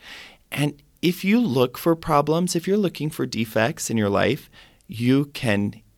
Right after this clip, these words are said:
easily find them. <laughs> You can find them anywhere. From the moment you wake up, your brain will help you to fill up your th-,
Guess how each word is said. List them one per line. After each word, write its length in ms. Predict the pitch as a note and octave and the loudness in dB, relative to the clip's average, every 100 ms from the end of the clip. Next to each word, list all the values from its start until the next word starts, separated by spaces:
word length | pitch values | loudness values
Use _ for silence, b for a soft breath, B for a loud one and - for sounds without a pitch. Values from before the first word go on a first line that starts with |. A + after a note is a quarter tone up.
| _ | _
easily 480 | G#2 G#2 G2+ F2+ F#2+ | -4 -4 -2 0 0
find 360 | - F2+ F2 B1+ | 0 0 0 -2
them. 220 | C#2 B1 | -4 -6
<laughs> 40 | A2 B B - | -10 B B -2
You 180 | B2+ | 0
can 180 | D#3+ F#3+ | 0 -2
find 260 | D#3+ C#3 B2 | 0 0 2
them 300 | A2 G#2+ - | 2 2 -4
anywhere. 580 | G2+ G2+ F2+ - G#1 - B C3+ B B B B B - | -4 -2 -2 -6 -8 -10 B -20 B B B B B 0
From 220 | C3+ B2+ | 4 6
the 80 | A#2 | 6
moment 360 | G#2 G2+ - | 6 4 2
you 140 | G#2+ G2+ | 2 2
wake 360 | G2 F2+ F2+ | 4 4 4
up, 340 | G2 A2 - - | 2 2 -2 -2
your 220 | G#2 G2 | 0 0
brain 840 | F#2+ F#2 G2 G2 G2+ G#2+ C3+ D#3 b b | -2 0 2 2 2 0 0 -4 b b
will 180 | - G#2 | -2 0
help 340 | F#2+ G#2+ G#2 | 0 0 0
you 140 | A2+ A2+ | 0 0
to 80 | B2 | 0
fill 240 | - G#2 | 2 2
up 160 | G#2 G#2+ | 2 0
your 180 | G2 | -4
th-, 140 | G2 | -4